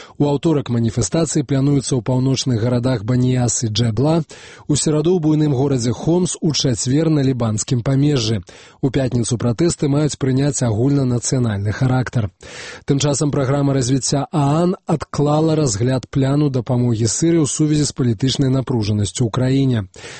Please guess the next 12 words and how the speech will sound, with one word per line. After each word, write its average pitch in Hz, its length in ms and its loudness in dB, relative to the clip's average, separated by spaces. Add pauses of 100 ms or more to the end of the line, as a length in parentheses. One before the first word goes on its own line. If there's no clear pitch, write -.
(180)
Такое 135 240 0
рашэнне 131 480 0
было 117 160 0
прынята 139 480 0
пасля 131 240 0
таго, 131 240 2
як 127 80 -4
член 147 320 0
Палаты 135 400 0
прадстаўнікоў 127 640 0
Кангрэсу 123 480 0
З 117 160 2